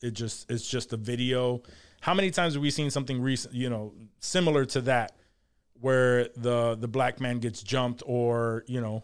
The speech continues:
vice versa, you know, 'cause it does happen sometimes, but let's just try to keep it civil.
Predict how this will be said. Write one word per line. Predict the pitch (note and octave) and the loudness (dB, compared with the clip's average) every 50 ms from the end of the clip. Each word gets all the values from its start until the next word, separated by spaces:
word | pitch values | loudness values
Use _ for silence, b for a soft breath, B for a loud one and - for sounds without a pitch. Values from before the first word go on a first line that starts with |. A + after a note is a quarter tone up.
| - - | -10 -4
vice | A#2 D#3+ G#3+ F#3+ C#3 | 2 2 2 2 2
versa, | - - B2 A#2+ A#2+ - B2+ B2 C3 C3+ B2 | 0 0 0 0 0 0 -2 -2 -2 -4 -4
you | B2 B2+ | -4 -2
know, | C3 C3 B2+ C3 C3+ | -2 0 0 -2 -2
'cause | - C3+ B2+ B2+ | -2 -2 0 0
it | C3+ | 0
does | B2+ C#3 C#3 B2 | 0 0 0 0
happen | A2+ B2 A2+ A2 B2+ B2 | -2 -4 -6 -6 -8 -8
sometimes, | - A#2 A2+ A2+ - A2+ A2 A2+ A#2 G#2 | -8 -8 -8 -6 -6 -6 -6 -8 -8 -8
but | G2+ A2+ A2+ A2 G#2+ - - | -8 -6 -6 -6 -8 -10 -14
let's | A2+ A2+ G#2 A2+ A2+ A2+ - | -16 -16 -12 -10 -10 -10 -8
just | - A2+ G#2 - - | -8 -10 -10 -12 -12
try | - - B2 A2+ | -8 -8 -6 -6
to | A2+ | -6
keep | A2 - B2+ A#2+ A#2 | -8 -6 -8 -8 -6
it | G#2+ G2 | -8 -10
civil. | - - B2 A#2+ A2 A2+ B2+ C3+ | -8 -6 -6 -4 -4 -4 -6 -8